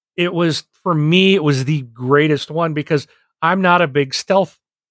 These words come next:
guy, but I liked this game because you could do st-, at times you were required to do stealth, and other times I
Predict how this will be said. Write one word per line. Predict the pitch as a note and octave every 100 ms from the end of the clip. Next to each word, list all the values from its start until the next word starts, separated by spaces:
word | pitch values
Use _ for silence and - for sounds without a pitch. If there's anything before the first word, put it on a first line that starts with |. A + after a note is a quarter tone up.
| -
guy, | C3+ B2+ C#3+ D3+ _ _ _ D3
but | D3
I | D3+
liked | D3 D#3 F#3 D#3+
this | D#3+ -
game | D#3+ D3
because | C#3 C3+ C#3+ B2+
you | C3+
could | B2+ G#2+
do | C#3 E3
st-, | - - E3+ -
at | E3 -
times | F3+ F#3 G3 D3+ - _ _ -
you | D#3+
were | D#3+ F3+
required | E3+ - G#3+ D4 D3+
to |
do | B2 B2+
stealth, | A#2 - B2+ D#2+ - _ _ _ _ -
and | D3
other | D3 D3
times | E3 D#3+ E3+ D3+
I | D3+